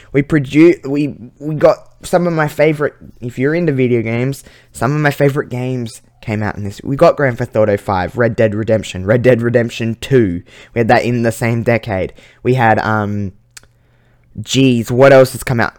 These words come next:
The, the phenomenon that I am terrible at, Fortnite.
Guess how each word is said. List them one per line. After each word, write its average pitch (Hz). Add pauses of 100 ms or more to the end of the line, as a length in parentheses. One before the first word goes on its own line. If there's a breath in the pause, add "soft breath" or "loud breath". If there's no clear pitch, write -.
(100)
The, 202
the 185
phenomenon 220
that 190
I 185
am 185
terrible 160
at, - (240)
Fortnite. 120